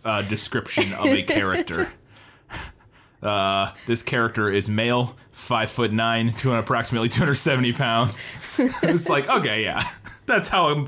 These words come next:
Speaker 1: a cop would describe a character, or, again, a real person. But <laughs> okay, oh for one.
Speaker 2: All right. There'll be a tall,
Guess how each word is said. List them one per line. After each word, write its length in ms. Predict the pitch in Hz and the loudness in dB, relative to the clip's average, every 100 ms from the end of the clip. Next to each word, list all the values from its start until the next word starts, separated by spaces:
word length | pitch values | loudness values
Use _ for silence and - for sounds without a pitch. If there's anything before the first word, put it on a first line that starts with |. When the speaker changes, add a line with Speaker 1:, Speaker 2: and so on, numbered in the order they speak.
| 170 | -2
Speaker 1:
a 80 | 147 | -2
cop 320 | 151 110 - | 0 -2 0
would 200 | 123 113 | -2 0
describe 420 | 113 - 117 98 | -4 -2 -2 -2
a 60 | 113 | -2
character, 520 | 156 123 - 87 95 - | 0 -2 -2 -8 -8 -10
or, 200 | 123 113 110 | -4 -4 -2
again, 520 | 139 123 107 107 95 90 | -2 0 0 -2 -4 -4
a 40 | |
real 260 | 95 101 95 | -2 -2 -2
person. 440 | 95 101 82 85 | -4 -6 -8 -10
But 140 | 85 - - - - _ 123 | -10 -14 -18 -20 -20 _ -6
<laughs> 760 | - - 254 - - - - | -6 -6 -4 -4 -6 -8 -10
okay, 320 | 101 85 - - - - - - - | -12 -12 -14 -18 -18 -18 -18 -16 -4
oh 140 | 127 | -2
for 160 | 127 95 | -2 -4
one. 260 | 80 - - _ | -6 -10 -18 _
Speaker 2:
All 80 | 190 | 0
right. 260 | 185 151 - _ - - - _ _ _ | 0 -2 -8 _ -20 -20 -20 _ _ _
There'll 220 | 202 220 | -2 0
be 160 | 220 240 | 2 0
a 80 | 208 | -2
tall, 580 | 202 - 214 220 311 | -4 2 4 4 2